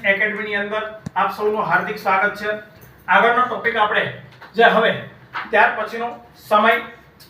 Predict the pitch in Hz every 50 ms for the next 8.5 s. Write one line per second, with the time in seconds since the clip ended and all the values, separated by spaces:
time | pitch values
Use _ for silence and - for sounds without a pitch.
0 | - - 208 208 220 214 254 247 247 247 247 - - - - - 208 214 240 233
1 | 226 220 220 220 214 196 - - - - - - - - 214 220 226 202 196 202
2 | 208 214 220 214 208 220 220 - 202 202 208 226 233 226 - - 226 214 214 -
3 | - - - - - - 190 208 214 214 - 220 214 214 220 208 214 226 214 214
4 | - 214 214 214 214 214 220 214 220 220 208 - - - - - - - - 185
5 | 196 214 240 254 269 269 262 226 214 226 226 233 226 - 214 214 226 233 233 233
6 | 233 247 226 202 - - - - - - - 247 220 - 214 220 - 269 - -
7 | 226 - - - - 214 214 214 220 247 247 240 233 233 226 202 196 185 190 233
8 | 226 233 226 226 226 220 202 185 -